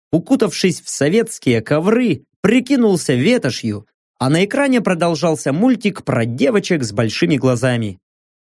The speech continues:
Удалился. Поэтому открываю портал над головой, а второй под ним. Многотонная туша проваливается, чтобы через мгновение появиться из потолка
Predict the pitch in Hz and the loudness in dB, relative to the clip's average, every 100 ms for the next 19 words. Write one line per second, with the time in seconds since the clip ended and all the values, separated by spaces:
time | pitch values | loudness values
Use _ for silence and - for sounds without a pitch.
0 | _ _ _ - 165 214 262 156 120 107 | _ _ _ -2 0 2 4 4 2 0
1 | 123 104 98 _ _ _ _ _ 139 208 | -2 -2 -4 _ _ _ _ _ -2 0
2 | 226 208 196 - 190 202 185 170 165 - | 2 2 2 0 0 2 0 -2 -2 -2
3 | 185 165 135 127 151 175 254 240 135 110 | -2 -2 -2 0 0 0 2 2 0 -2
4 | _ _ _ 196 269 - 294 226 208 220 | _ _ _ -6 -6 -6 -2 2 2 0
5 | 247 208 147 131 110 98 _ _ _ _ | -2 -2 -2 0 -2 -6 _ _ _ _
6 | _ _ 107 107 135 170 190 233 220 208 | _ _ -4 0 2 2 2 2 2 0
7 | 190 165 - 233 - 151 - 131 139 165 | 0 0 -2 -4 -2 -4 -2 -2 -2 0
8 | 247 226 214 214 190 - 175 - 294 254 | 0 0 0 0 -2 -2 -2 0 0 0
9 | 202 214 185 165 143 175 226 277 233 185 | 2 2 2 0 2 2 2 4 4 2
10 | 175 175 185 165 151 127 - - - 131 | 0 2 0 0 0 0 0 -4 0 0
11 | 151 262 233 | 0 2 0